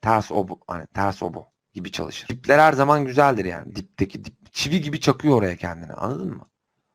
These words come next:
O çivinin üstüne çıkıyor zaten. Tepelerden kork sen. Diplerden, dip gördün mü? Derin dip. Ee, özellikle iki üç direnci aynı anda kırarsa çok sağlam bir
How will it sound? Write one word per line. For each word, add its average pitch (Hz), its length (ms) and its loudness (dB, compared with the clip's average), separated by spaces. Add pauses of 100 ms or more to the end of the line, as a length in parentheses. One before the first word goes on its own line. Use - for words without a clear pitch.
(160)
O 113 80 0
çivinin 156 380 0
üstüne 151 320 2
çıkıyor - 320 -4
zaten. 82 320 -10 (200)
Tepelerden 147 680 4
kork - 280 0
sen. - 180 -8 (280)
Diplerden, 131 680 2 (360)
dip 123 200 -16
gördün 170 340 6
mü? 120 180 -6
Derin 131 300 2
dip. 160 240 -12 (340)
Ee, - 60 -10
özellikle 123 800 0
iki - 280 -6
üç 202 220 -4
direnci 113 400 4
aynı 190 300 6
anda 147 240 2
kırarsa 208 500 4
çok - 260 -2
sağlam 170 520 2
bir 220 240 -4